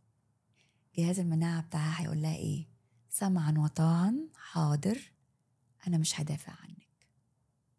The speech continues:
عشان أنتي ما بتدافعيش عن نفسك. فأنا عايزة أساعدك على اللي أنتي عايزاه، على اللي أنتي بتتمنيه لنفسك،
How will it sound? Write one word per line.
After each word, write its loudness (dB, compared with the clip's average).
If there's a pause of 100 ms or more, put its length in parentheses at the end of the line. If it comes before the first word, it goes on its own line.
(880)
عشان 0
أنتي -2
ما 2
بتدافعيش -6
عن -10
نفسك. -16 (1300)
فأنا 0
عايزة -2
أساعدك 0
على -2
اللي -2
أنتي -2
عايزاه، -2 (1600)
على 2
اللي 2
أنتي 0
بتتمنيه 4
لنفسك، 4